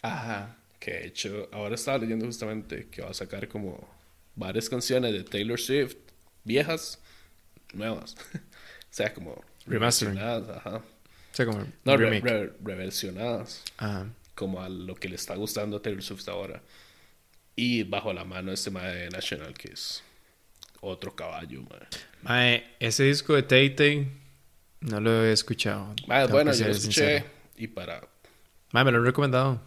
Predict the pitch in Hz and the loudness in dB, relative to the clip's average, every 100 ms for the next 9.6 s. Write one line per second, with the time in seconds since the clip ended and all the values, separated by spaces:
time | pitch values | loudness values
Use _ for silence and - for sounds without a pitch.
0 | - - 120 120 113 113 123 113 110 110 | -10 -4 -2 -2 -4 -4 0 2 4 2
1 | 110 104 104 101 135 139 107 113 104 - | 4 2 2 0 -2 -2 -2 -4 -6 -10
2 | - - - - - - - - - 117 | -16 -20 -20 -20 -20 -20 -20 -20 -2 2
3 | 101 123 120 98 110 113 110 101 104 107 | 6 6 6 6 6 6 6 4 4 2
4 | 113 127 120 127 131 123 123 151 151 92 | 4 8 10 10 6 4 2 0 -2 -2
5 | 82 - - - - 202 220 175 139 131 | -8 -8 -6 4 10 12 12 10 8 6
6 | 139 143 151 120 110 - 110 - 143 147 | 8 10 8 6 0 2 2 6 8 8
7 | 139 139 139 139 135 143 147 127 113 127 | 6 4 4 4 4 4 4 4 4 4
8 | 143 131 104 98 87 78 80 - - - | 4 2 0 -4 -6 -8 -12 -12 -12 -14
9 | - - - 98 110 | -18 -16 -6 -4 -4